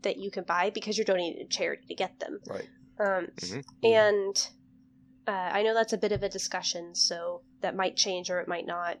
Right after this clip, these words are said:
Speaker 1: but, um, every ticket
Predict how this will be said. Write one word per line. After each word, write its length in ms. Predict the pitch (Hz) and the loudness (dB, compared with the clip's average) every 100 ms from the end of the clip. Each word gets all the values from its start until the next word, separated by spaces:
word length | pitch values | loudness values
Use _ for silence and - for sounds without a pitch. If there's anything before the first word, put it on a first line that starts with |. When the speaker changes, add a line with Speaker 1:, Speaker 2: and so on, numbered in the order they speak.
| - | -8
Speaker 1:
but, 200 | 170 - - - - - - | -8 -10 -18 -20 -20 -4 2
um, 380 | 214 208 185 - - - - - - _ - - - - - - - _ - | 4 4 0 -10 -12 -12 -12 -18 -20 _ -20 -20 -20 -20 -20 -20 -20 _ 0
every 680 | 226 254 285 302 302 302 - - | 0 0 -4 -4 -2 -2 -4 -2
ticket 520 | - 269 190 180 - | 0 2 4 2 0